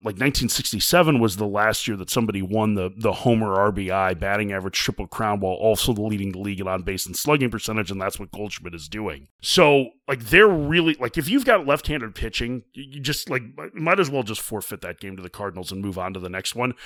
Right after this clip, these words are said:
because the, the, <laughs> they're so good against lefties. They're a little bit more approachable, I think, against righties,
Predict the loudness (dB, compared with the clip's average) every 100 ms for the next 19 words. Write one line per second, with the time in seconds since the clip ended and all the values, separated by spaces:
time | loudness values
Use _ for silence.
0 | -16 -12 -4 4 4 4 0 -8 -2 0
1 | 4 2 4 2 4 2 4 2 2 2
2 | 2 4 4 2 -8 -2 -2 -2 -8 -12
3 | -14 -20 -20 -2 6 8 6 4 2 4
4 | 2 6 6 6 _ _ -14 -8 0 8
5 | 8 10 10 8 6 2 _ -6 -2 4
6 | 4 4 2 0 0 -2 -6 -6 -6 -2
7 | 0 2 2 0 0